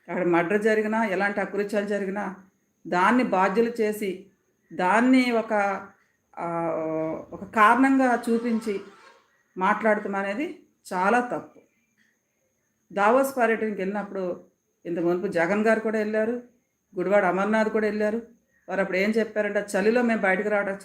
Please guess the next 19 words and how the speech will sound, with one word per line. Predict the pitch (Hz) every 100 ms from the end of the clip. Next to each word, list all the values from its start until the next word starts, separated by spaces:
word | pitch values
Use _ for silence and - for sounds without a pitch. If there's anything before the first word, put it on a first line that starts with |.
| -
కష్టంగా | 170 - 214 226
ఉందని" | 214 190 196
చెప్పి | 185 180 180 214 175 175 - _ _ 175
జగన్మోహన్ | 190 196 233 220 220 208
రెడ్డి | 202
గారికి | 190 190
ఇష్టమైన | 180 - - 180 180
పాస్తా | 180 - 170 196 208 226
తి-, | 226 -
తింటూ | 208 202 240
రూమ్లో | 208 196 220
కూర్చున్నారు. | 196 160 - 151 139 - - _ _ _ _ _ _ _ _ _ _ _ _ _ _ _ -
కానీ | 226 277
ఇక్కడ | 240 - 247 170 - - - _ _ _ _ _ _ _ _ _ _ _ _ _ _ _ _ _ _ -
నాయకులు, | 175 196 233 208 147 - _ _ _ _ _ _ _ _ _ _ _ _ _ _ -
ఆ, | 165 165 160 160
లోకేష్ | 180 190 214 208
బాబు | 196 185
కానీ, | 175 175 208